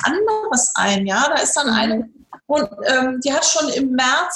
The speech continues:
Speaker 1: angefangen, Mund-Nasenschutzmasken zu nähen und sich die dann patentieren zu lassen und die verkauft die heute. Wir haben einfach neue Geschäftsfelder aufgemacht und
Speaker 2: Ja.
Speaker 1: das ist es, was Unternehmertum eben auszeichnet.
Speaker 2: Mhm.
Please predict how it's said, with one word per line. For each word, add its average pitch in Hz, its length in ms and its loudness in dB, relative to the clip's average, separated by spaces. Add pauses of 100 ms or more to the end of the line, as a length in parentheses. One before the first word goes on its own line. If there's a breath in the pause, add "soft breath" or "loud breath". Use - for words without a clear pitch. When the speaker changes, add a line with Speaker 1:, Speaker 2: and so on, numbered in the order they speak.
Speaker 1:
angefangen, 285 840 0
Mund-Nasenschutzmasken 294 1500 0
zu - 180 -2
nähen 180 540 2
und 202 140 0
sich 233 180 0
die 240 120 -2
dann 240 220 0
patentieren 277 720 0
zu 339 200 -2
lassen 233 320 0
und 240 100 0
die 240 60 -10
verkauft - 500 -2
die 339 60 -2
heute. 247 300 0 (720 loud breath)
Wir 294 100 0
haben 320 80 0
einfach 277 260 0
neue 285 200 2
Geschäftsfelder 254 760 -2
aufgemacht 180 540 -2
und 214 180 2
Speaker 2:
Ja. 208 80 0 (320)
Speaker 1:
das - 240 2
ist 277 140 0
es, 262 140 0
was 226 160 0
Unternehmertum 190 760 0
eben 175 260 0
auszeichnet. - 680 -2 (100)
Speaker 2:
Mhm. 226 480 -2